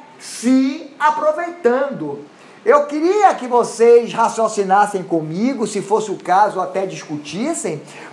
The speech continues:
porque existem do-, doutrinadores renomados, né, que sustentam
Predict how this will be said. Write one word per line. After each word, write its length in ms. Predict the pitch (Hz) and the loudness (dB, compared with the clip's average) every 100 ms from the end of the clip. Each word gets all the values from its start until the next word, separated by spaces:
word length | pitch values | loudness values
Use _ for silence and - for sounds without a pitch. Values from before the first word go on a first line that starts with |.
| - | 0
porque 760 | 277 233 - 269 285 262 - 262 | 0 0 6 8 8 6 -2 -8
existem 840 | 247 - 294 349 - 202 156 - - - - | -6 0 0 0 -2 -6 -6 -8 -18 -20 -20
do-, 440 | 175 170 277 294 - - - - - | -12 4 6 6 2 -14 -20 -20 -16
doutrinadores 1400 | 185 170 320 381 - 302 294 247 156 180 302 359 330 202 | -4 6 6 6 0 -4 4 4 4 6 8 8 6 -6
renomados, 1200 | - 233 247 220 180 170 190 202 208 381 392 - - - - - - | -2 2 4 2 0 2 4 2 0 -8 -10 -14 -20 -20 -20 -20 -2
né, 360 | 165 185 277 339 - - - | 4 4 4 -2 -12 -20 -16
que 140 | - 294 | 0 0
sustentam 960 | 302 370 - 254 247 269 - 311 370 | 2 -2 0 2 4 2 4 4 2